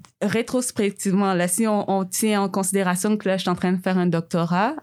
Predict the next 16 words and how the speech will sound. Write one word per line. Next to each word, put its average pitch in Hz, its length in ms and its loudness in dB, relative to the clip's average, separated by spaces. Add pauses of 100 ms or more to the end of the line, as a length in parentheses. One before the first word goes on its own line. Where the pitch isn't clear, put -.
(300)
puis 190 140 0
là, 185 160 2
ça 180 220 0
vient 180 260 2
avec 165 320 0
des 175 180 2
hauts 185 160 2
et 175 100 2
des 165 160 2
bas. 151 220 0 (380)
Quand 233 160 2
je 220 80 -2
suis 233 120 0
dans 196 160 2
mes 180 200 2
creux, 190 340 0